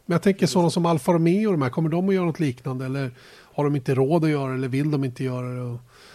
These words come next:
Speaker 1: har de tillgång, har de tillgång till motorer? Jag menar, de som köper motorer, de, de leasar ju sina motorer från motortillverkaren.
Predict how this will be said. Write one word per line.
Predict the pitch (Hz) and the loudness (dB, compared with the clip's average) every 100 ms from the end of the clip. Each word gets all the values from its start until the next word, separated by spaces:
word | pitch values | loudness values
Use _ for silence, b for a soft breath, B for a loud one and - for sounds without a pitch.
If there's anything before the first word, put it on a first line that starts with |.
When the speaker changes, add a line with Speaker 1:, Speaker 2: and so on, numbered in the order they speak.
| B - | B 0
Speaker 1:
har | 147 | 2
de | 135 | 4
tillgång, | 180 151 135 135 | 6 6 6 4
har | 139 | 4
de | 151 196 | 6 4
tillgång | 196 147 131 123 | 4 2 2 0
till | 131 | -2
motorer? | 127 139 127 135 | -4 -2 0 0
Jag | 147 | 0
menar, | 151 143 | 0 0
de | 139 143 | -2 -2
som | 156 | -2
köper | 135 165 202 202 | 0 2 0 0
motorer, | 160 127 131 123 123 147 | -2 -2 -2 -2 -4 -4
de, | 143 147 175 175 | -2 -2 -2 -2
de | - 151 | 0 2
leasar | 185 160 120 - 196 | 4 2 -2 -2 0
ju | 143 | 0
sina | 143 123 | 0 0
motorer | 127 139 127 127 123 | 0 0 0 0 -2
från | 139 | -2
motortillverkaren. | 131 123 123 139 160 156 - 123 | -2 -4 -4 -2 -2 -2 -4 -12